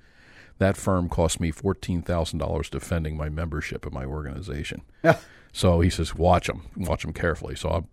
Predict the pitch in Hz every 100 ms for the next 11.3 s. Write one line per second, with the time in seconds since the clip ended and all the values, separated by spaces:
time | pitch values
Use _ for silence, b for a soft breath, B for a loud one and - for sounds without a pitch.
0 | 90 92 87 80 80 82 - - b b
1 | b b 117 87 73 - 90 95 90 90
2 | 85 85 - 98 92 87 85 82 78 110
3 | 101 90 - - 98 87 78 78 - -
4 | b b b b b 73 - 90 - 98
5 | 82 - - 85 78 73 - - 92 87
6 | 78 78 78 - 71 78 82 78 80 80
7 | - 76 76 82 - 76 80 82 78 -
8 | 117 117 90 - 80 82 - 80 73 -
9 | 85 - 110 110 98 90 87 85 - 85
10 | 80 - - 98 101 98 90 87 76 73
11 | 69 - -